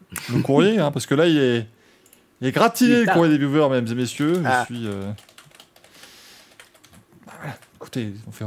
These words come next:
Speaker 1: ce qu'on peut, hein, bien évidemment, mais vous avez quand même été nombreux à nous poser des questions, et ça, je vous en remercie. En tout cas, je remercie certaines personnes qui ont posé des, des questions, vous verrez. Euh, on commence donc par la Tommy Days. C'est bien, parce que du coup, on l'a pas fait dans l'évocation, là, de Sébastien Vettel, mais, euh,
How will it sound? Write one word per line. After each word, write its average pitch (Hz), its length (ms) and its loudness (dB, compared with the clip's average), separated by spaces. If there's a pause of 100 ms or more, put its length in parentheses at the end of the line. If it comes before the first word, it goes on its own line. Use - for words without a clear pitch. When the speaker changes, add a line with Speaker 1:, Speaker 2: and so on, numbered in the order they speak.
Speaker 1:
ce 98 60 -12
qu'on 165 120 0
peut, 175 280 2
hein, 131 80 0
bien 123 100 -2
évidemment, 127 320 -2
mais 151 80 -4
vous 135 140 -2
avez 185 120 0
quand 196 80 -4
même 180 120 0
été 143 120 -4
nombreux 104 220 -6
à - 20 -6
nous 98 80 -10
poser 101 200 -12
des 101 60 -12
questions, 117 300 -10
et 110 40 -6
ça, 127 240 -6 (360)
je 117 60 -14
vous 110 100 -8
en 120 40 -2
remercie. 110 340 -6
En 120 40 -6
tout 107 120 -14
cas, 131 100 -2
je 110 80 -4
remercie 107 380 -8 (240)
certaines 131 300 -6
personnes 110 260 -8
qui - 140 -20
ont - 40 -20
posé 110 220 -14
des, - 140 -16 (520)
des 123 140 -8
questions, - 320 -12
vous 110 120 -20
verrez. 113 400 -8 (440)
Euh, 120 360 0
on 180 100 -2
commence 175 380 -2
donc 147 180 -4
par 123 120 2
la 120 120 0
Tommy 160 240 -2
Days. 151 360 0
C'est 123 140 -8
bien, 170 180 0
parce 135 140 -4
que 135 60 -4
du 117 120 -6
coup, - 140 -2
on 143 40 2
l'a 113 100 2
pas 147 160 0
fait 151 360 0
dans 113 220 -2
l'évocation, 113 540 -6
là, 104 80 -6
de 98 180 -10
Sébastien 104 340 -12
Vettel, 104 280 -8
mais, 139 160 -10 (420)
euh, 98 380 -12